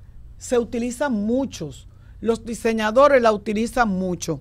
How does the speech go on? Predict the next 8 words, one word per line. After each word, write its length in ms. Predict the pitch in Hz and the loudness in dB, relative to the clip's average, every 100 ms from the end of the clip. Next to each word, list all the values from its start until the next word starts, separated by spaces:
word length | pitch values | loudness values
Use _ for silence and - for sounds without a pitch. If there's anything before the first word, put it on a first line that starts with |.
| - - - | -10 -20 -6
Ahora, 300 | - 277 302 294 | 4 4 4 2
¿cuál 260 | 294 320 | 4 6
es 100 | 330 | 8
el 120 | 320 311 | 6 4
pecado? 640 | 294 294 294 180 165 143 - - - - | 0 4 2 2 0 -4 -12 -20 -20 -16
Yo 220 | 160 233 269 | 0 2 2
no 140 | 302 | 0
sé. 560 | 269 - 254 294 269 156 | -2 -4 -2 0 -2 -4